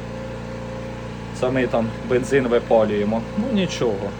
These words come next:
дружина наморозила, я тепер маю дбати за морозилку, щоб нічого там не розморозилося, то піде все туди на свалку. То що так. Тож, хто картоплю нажарив, щас підемо вечерять, а хто що,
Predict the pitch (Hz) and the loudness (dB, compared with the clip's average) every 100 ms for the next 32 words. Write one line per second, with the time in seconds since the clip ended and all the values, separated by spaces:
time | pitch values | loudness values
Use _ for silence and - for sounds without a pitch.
0 | 117 143 156 170 151 147 147 147 165 143 | -4 0 2 2 4 4 4 4 4 4
1 | 135 123 117 127 127 113 123 127 123 120 | 4 4 4 4 2 2 2 2 2 0
2 | 113 127 120 120 117 120 117 123 135 117 | 2 2 2 2 0 0 0 2 0 0
3 | 113 110 110 113 123 117 113 113 113 117 | -4 -4 -6 -4 0 0 2 2 2 0
4 | 117 117 113 101 104 101 107 113 - 113 | 0 -2 0 -2 -4 -4 -4 -4 -4 -2
5 | 107 - 107 - 95 101 95 - - - | -2 -2 -4 -4 -2 -2 -2 -8 -10 -2
6 | 117 113 120 107 101 - 110 - - - | -2 -2 0 0 0 -4 -8 -8 -10 -10
7 | - - - - 139 - 135 104 98 92 | -10 -10 -8 -4 -4 -2 -4 -2 -4 -4
8 | - - - - 139 143 - - - - | -8 -8 -8 -6 -4 -4 -6 -8 -10 -10
9 | - - 120 - - - - - - - | -10 -10 -10 -10 -10 -10 -10 -10 -10 -8
10 | - 180 175 147 - 196 180 160 151 143 | 2 4 6 4 6 4 4 2 2 4
11 | 156 147 139 127 - - 131 131 135 123 | 6 6 4 0 -6 -2 -2 -2 -4 -2
12 | 131 131 127 123 135 117 117 113 117 113 | 0 0 -2 -2 0 0 0 -2 -4 -4
13 | 143 131 - | -4 -4 -4